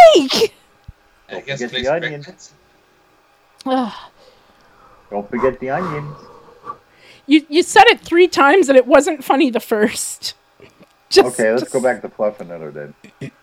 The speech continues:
Speaker 1: Hmm. Anyway, um, <laughs> and once again, we have gone so far off the rails, ladies and gentlemen, that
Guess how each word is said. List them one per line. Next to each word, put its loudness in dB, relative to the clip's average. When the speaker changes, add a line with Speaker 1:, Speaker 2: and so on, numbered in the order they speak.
Speaker 1:
Hmm. -4
Anyway, 4
um, 8
<laughs> -
and 4
once 6
again, 6
we 6
have 4
gone 8
so 2
far 6
off 6
the -2
rails, 6
ladies 6
and 6
gentlemen, 6
that 0